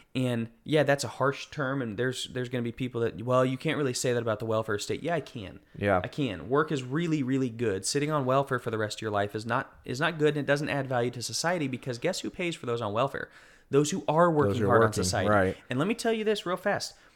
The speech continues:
Speaker 1: The moment you work for yourself and have a ten ninety-nine instead of W two, when you are your own boss and they start taking out fifteen percent in taxes more than what you expect because now you have Social Security and you're physically having to see the taxes come out 'cause they don't just take it out.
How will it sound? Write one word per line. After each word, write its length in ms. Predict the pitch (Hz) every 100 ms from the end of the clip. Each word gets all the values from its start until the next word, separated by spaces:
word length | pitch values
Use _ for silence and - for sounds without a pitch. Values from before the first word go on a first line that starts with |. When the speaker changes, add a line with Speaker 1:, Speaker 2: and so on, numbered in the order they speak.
| _
Speaker 1:
The 100 | 127
moment 540 | 131 143 196 254 - 151
you 260 | 165 180 180
work 240 | 120 156 156
for 120 | 147
yourself 540 | 139 113 - 127 151
and 100 | 127
have 120 | 123
a 40 | 104
ten 260 | - 135
ninety-nine 520 | 135 135 139 123 117 123
instead 240 | 113 110
of 80 | 101
W 280 | 107 110 104
two, 280 | - 110 139 - - _
when 180 | - 117
you 160 | 147 214
are 100 | 202
your 220 | 165 135
own 180 | 135 135
boss 500 | 113 123 156 - - -
and 120 | 113
they 80 | 139
start 240 | 165 196
taking 280 | - 156 156
out 120 | 127
fifteen 400 | - 151 - 147
percent 320 | 139 123 123 120
in 80 | 113
taxes 400 | 117 113 120 113
more 400 | 110 107 113 120
than 160 | 107
what 160 | 107 -
you 80 | 107
expect 420 | - - 123 -
because 240 | 107 98
now 140 | 98 101
you 120 | 113
have 120 | 101
Social 280 | - 104 104
Security 460 | - - 104 110 - - - -
and 120 | 135
you're 120 | 139 147
physically 640 | - 143 139 156 156 143
having 260 | 135 127 135
to 100 | 104
see 360 | - 127 127
the 80 | 120
taxes 400 | - 110 - 113
come 240 | - 107
out 200 | 104 123
'cause 140 | - 104
they 80 | 104
don't 160 | 104
just 140 | - -
take 180 | 110
it 60 | 107
out. 180 | 113